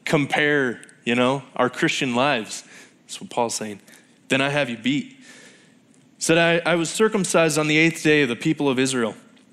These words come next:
of the tri-, tribe of Benjamin, a Hebrew of Hebrews, in regards to the law, a Pharisee,"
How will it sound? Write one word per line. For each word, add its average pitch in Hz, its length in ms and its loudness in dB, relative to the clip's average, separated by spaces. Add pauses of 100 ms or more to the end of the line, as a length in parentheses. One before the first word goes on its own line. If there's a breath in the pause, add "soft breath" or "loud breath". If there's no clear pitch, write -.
(140)
of 120 120 -4
the 131 60 -2
tri-, 147 400 0 (200)
tribe 151 300 0
of 135 80 -6
Benjamin, 123 520 -6 (340)
a 120 80 0
Hebrew 185 340 4
of 151 100 2
Hebrews, 131 460 -2
in 147 160 -6
regards 156 480 0
to - 60 -10
the 151 80 2
law, 156 360 2
a 131 60 -2
Pharisee," 131 680 -2